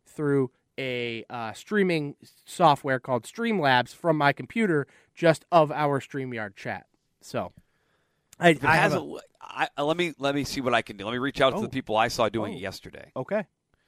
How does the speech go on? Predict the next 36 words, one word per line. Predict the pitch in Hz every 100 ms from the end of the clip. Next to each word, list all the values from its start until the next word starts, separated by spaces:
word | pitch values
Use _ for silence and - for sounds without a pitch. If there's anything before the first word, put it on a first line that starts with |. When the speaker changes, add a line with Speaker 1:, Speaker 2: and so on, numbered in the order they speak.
| _ _ -
Speaker 2:
See | -
if | 120
I | 104
can | 98
help | 98 92
you | 90
out | 90 80
with | 73
that. | - - -
Speaker 1:
Okay. | 277 330 320 _ _ _
Speaker 2:
Uh, | - 123 110 101
Speaker 1:
Okay. | 120
Speaker 2:
but | 135
yeah, | 135 95
keep, | - 147 -
it's, | 120 -
we | 135
could | 120
do | 113 151
it |
right | 113 131
from | 131
our | 123
Twitter | 101 139 117
account, | 107 107 -
I | 104
think. | - 220 294 - - _
But, | - 113
uh, | - 123
again, | 120 107
let | 87
me | 113
work | 107 120 127
on | 117
that. | 117 110 - -
Uh, | 101 98